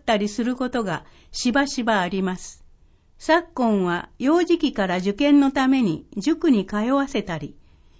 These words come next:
ゲーム感覚で言葉や文字、英語を覚えさせるコンピューターソフトやアプリケーションも開発されていて、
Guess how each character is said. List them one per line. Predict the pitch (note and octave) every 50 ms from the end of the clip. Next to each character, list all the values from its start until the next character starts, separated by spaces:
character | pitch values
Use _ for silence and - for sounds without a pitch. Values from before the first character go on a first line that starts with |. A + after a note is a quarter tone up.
| _ -
ゲ | - C4+ D#4 F4
ー | F4
ム | E4+ F4 E4+
感 | F4 E4 D#4+ D4+ C#4+
覚 | D4+ - A#3+ - G#3 F#3+
で | F#3+ G3 G3+ -
言 | - B3 B3 D#4+ D#4 D4
葉 | - C#4+
や | C4 G3+ E3+ F3+
文 | G3+ A#3+ A#3
字、 | G3 E3+ - - - - - _ _ _ -
英 | C#4 D#4 E4+ E4+
語 | D4+ D4+ D4+ D4 C#4+ C#4
を | B3+ - - A3+ C4
覚 | B3+ D4 D4+ E4
え | E4 D#4+
さ | - D4 C#4
せ | - D4 C4+
る | A3 F#3 E3+ -
コ | - - C#4 D4+ E4
ン | F4+ E4+
ピ | - D#4+
ュ | D#4+ D#4 D4
ー | D4+
タ | D4+ C4 C4+ C4+
ー |
ソ | C4 - D4 C4
フ | B3 A#3+
ト | - F#3 E3+ E3
や | D#3+ D3+ - - - - - _ _ -
ア | - A3+ A3+
プ | - E4+ F4
リ | E4+ E4
ケ | E4 E4+ E4 C#4+
ー | C4+
シ | - - G#3
ョ | F#3+
ン | F#3 F#3
も | F3+ F3 E3+
開 | - A3+ A#3 C4 C#4 C#4
発 | C4+ B3+ - C4+ A#3+
さ | - B3 A3
れ | A3 A3
て | A3 - A3 G#3+ G#3+
い | G#3
て、 | G#3 - G#3 G3+ G#3